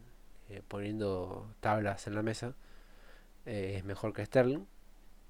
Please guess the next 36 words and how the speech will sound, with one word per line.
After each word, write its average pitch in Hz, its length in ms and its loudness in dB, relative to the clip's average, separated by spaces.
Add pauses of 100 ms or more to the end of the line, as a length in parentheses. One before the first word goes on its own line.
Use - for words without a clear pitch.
(420)
Pero 107 180 0
bueno. 95 320 0 (760)
Eh, 135 580 0 (1500)
tal 160 240 8
vez, 165 280 6
no 147 160 6
lo 139 120 10
noté, 123 280 8
se - 120 -2
me 104 80 2
acaba 110 140 6
de 117 40 8
ocurrir 104 300 2
ahora. 110 320 6 (400)
Un 135 120 2
futuro 123 480 6
Inter. 131 600 6 (760)
Tal 123 460 4
vez. 131 540 -4 (600)
Pero 120 160 2
dudo 123 200 12
que 113 60 8
tengan 117 280 6
la 101 80 4
plata. 117 480 8
Dudo 110 320 8
que, 90 340 2 (160)
que 104 140 4
Raheem 104 420 8
Sterling 107 360 6
quiera 110 260 10
salir 107 340 6
de, - 320 2
de 107 100 -2
la 104 140 6
Premier. 113 420 8